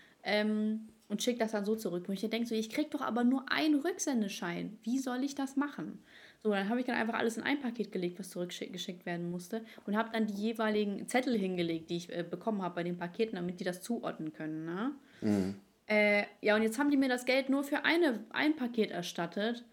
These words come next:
Speaker 1: aber die zwei anderen Produkte, die ich mit reingelegt hab, da haben die nicht das Geld für erstattet. Und ich mir denke, "Sag mal, da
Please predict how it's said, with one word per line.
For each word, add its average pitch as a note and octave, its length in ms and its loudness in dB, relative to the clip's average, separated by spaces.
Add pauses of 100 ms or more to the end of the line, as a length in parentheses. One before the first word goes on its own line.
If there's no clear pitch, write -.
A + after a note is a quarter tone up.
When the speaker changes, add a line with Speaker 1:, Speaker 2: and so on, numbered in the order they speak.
(140)
Speaker 1:
aber G#3+ 180 6
die A#3 100 2
zwei A#3+ 140 2
anderen C4+ 380 4
Produkte, G3+ 320 -2
die G3 80 -4
ich F#3 80 -6
mit G3 100 -2
reingelegt F#3+ 380 -2
hab, G3+ 140 -6
da G#3 80 0
haben A#3 140 2
die B3 60 2
nicht C4 260 0
das A#3 120 -2
Geld F3 180 0
für E3+ 100 -8
erstattet. E3+ 560 -6 (600)
Und G3+ 80 -4
ich G3+ 60 -8
mir G#3 60 -2
denke, F#3+ 180 -2
"Sag F3 140 -4
mal, E3+ 360 -6 (960)
da F3 140 -2